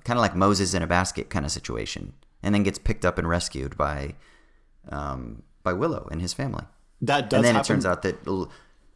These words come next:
Speaker 1: oh, and then it turns out that Elora Danan is kind of like this powerful sorceress that's gonna,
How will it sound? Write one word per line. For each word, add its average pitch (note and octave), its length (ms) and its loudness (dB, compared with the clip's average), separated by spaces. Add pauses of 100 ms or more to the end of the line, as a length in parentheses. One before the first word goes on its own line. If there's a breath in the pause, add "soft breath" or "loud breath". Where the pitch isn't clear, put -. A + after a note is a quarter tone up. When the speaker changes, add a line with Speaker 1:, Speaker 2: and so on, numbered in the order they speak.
(260)
Speaker 1:
oh, B2 320 4
and A2 100 4
then A#2 100 4
it A2 80 -2
turns A2 200 0
out G#2 100 2
that G#2 100 2
Elora G2 320 4
Danan F#2 380 0
is E2+ 140 -4
kind F2+ 200 0
of E2+ 80 -4
like E2+ 320 -2 (600 soft breath)
this F#2 160 -2 (500)
powerful F2+ 880 2 (260)
sorceress - 1120 -2
that's - 260 -4
gonna, E2+ 540 -2